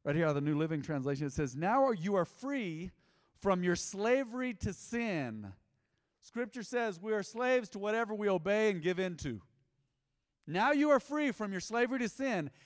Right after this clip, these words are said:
and you have become slaves to righteous living. That is not a negative thing.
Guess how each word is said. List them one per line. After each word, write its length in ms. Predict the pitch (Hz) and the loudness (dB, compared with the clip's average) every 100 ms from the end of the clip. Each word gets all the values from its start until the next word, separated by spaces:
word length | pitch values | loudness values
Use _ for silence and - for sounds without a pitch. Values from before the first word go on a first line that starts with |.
| _ - | _ -6
and 140 | 180 | -2
you 100 | 214 | 2
have 120 | 233 | 2
become 340 | 214 - 226 185 | 0 -2 -2 -2
slaves 840 | - 220 269 269 226 180 151 - - _ | -10 -6 2 4 6 4 -2 -16 -20 _
to 120 | - 208 | -2 0
righteous 560 | 190 208 208 233 - | 2 2 0 -6 -6
living. 420 | 208 208 147 120 | -4 -2 -2 -4
That 200 | 123 254 | 2 4
is 140 | 294 170 | 4 2
not 220 | 196 196 | 2 4
a 40 | |
negative 460 | 180 220 262 247 160 | 6 4 6 2 2
thing. 280 | - 127 | -2 -8